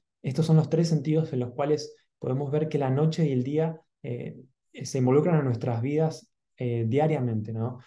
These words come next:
Para entender los tiempos y estaciones, para ser guiados realmente a la presencia de Dios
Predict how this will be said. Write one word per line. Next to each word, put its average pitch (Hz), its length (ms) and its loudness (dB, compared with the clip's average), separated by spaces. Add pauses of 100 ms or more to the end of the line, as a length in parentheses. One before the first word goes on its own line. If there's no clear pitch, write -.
(160)
Para 123 160 4
entender 123 480 6
los 160 160 4
tiempos 160 380 4
y - 20 -4
estaciones, 170 720 -2 (260)
para 131 240 0
ser 180 280 0
guiados 180 380 2
realmente 139 340 -2
a - 20 0
la 127 100 -2
presencia 139 460 -4
de 127 140 4
Dios 147 340 2